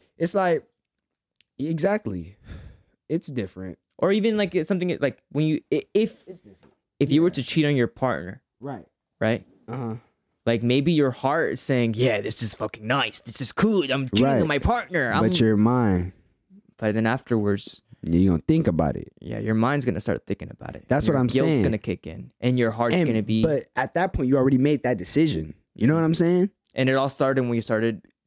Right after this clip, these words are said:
Speaker 2: thinking with
Speaker 1: Thinking
Speaker 2: your heart.
Speaker 1: about it with your heart. You
Speaker 2: Yeah.
Speaker 1: feel what I'm saying? That's why I, s-, I feel like when you lead, people lead their decisions with their heart,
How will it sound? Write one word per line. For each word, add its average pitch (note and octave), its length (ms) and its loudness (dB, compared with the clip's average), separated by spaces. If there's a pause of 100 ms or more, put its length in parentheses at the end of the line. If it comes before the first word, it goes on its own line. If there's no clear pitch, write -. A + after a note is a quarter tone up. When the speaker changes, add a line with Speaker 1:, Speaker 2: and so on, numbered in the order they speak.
(220)
Speaker 2:
thinking A2+ 200 -2
with G#2+ 100 -2
Speaker 1:
Thinking - 160 2
Speaker 2:
your C#3+ 40 0
heart. E3+ 140 0
Speaker 1:
about C3 240 2
it A#2+ 100 -2
with B2+ 240 -4
your F#2 140 -10
heart. D3+ 500 -4 (160)
You C3 100 -6
Speaker 2:
Yeah. - 60 -6
Speaker 1:
feel F3 120 4
what F3 120 2
I'm E3 80 -4
saying? E3+ 200 0
That's D#3 140 0
why D3 100 0
I, - 20 2
s-, - 240 -6
I A2+ 100 -6
feel C3+ 220 -2
like A#2+ 300 0
when A2 260 -6
you G2+ 100 -6
lead, A#2 580 4 (240)
people B2 280 2
lead B2+ 300 4
their G#2+ 120 -2
decisions F2+ 800 -4 (560)
with G#2 160 -6
their E2+ 160 -10
heart, A#2 400 -4